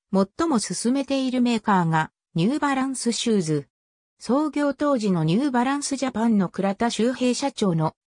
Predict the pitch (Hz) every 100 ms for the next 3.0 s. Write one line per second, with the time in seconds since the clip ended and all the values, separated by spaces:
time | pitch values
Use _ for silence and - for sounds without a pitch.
0 | - 156 202 262 311 285 240 196 165 190
1 | 247 254 254 214 170 - 185 190 190 -
2 | 165 - _ _ - 214 269 254 220 214